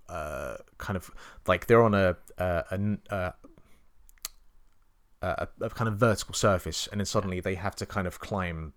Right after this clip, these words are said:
like, backwards and up to then, to then climb over. And World of Goo does similar things like that as well, and that really kind of tests your knowledge of how much you've learned about how to create, uh, these, this architect-,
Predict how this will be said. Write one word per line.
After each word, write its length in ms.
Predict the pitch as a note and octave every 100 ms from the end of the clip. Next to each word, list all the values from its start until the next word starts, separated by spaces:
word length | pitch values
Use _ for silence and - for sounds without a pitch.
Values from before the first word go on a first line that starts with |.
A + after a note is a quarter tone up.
| _ -
like, 260 | F2+ - - _
backwards 440 | - G#2 - G#2 -
and 100 | F#2
up 240 | F#2+ E2+ - -
to 80 | G2
then, 260 | G2+ F#2 E2+
to 80 | G#2
then 180 | F#2 F#2+
climb 360 | - F#2+ F#2
over. 340 | G2+ G2 E2 D#2 - - - - - - -
And 160 | A#2+
World 160 | B2 A#2+
of 80 | A2
Goo 140 | A2
does 160 | G2+ G2
similar 260 | - G2+
things 260 | E2+ F#2 F2+
like 160 | E2+ -
that 140 | E2+
as 100 | E2
well, 280 | F#2 E2+ D#2 - -
and 120 | F#2+
that 80 | F2
really 220 | G2 F2+
kind 180 | - F2
of 60 |
tests 560 | - - G2 - - -
your 240 | G#2+ G2
knowledge 420 | F#2 F#2+ F#2+ E2+ E2+
of 240 | E2+ -
how 240 | - A2
much 260 | F#2+ F#2 -
you've 100 | F#2+
learned 200 | F#2+ F2
about 200 | E2+ E2
how 240 | - G2
to 320 | F2 - F2 E2+ - -
create, 480 | - G2+ F#2+ F2+ - - -
uh, 340 | E2 D2+ B1+
these, 460 | G#2 F#2 F2 - - - - - -
this 160 | G#2 -
architect-, 600 | B2+ A2 - - E2+ -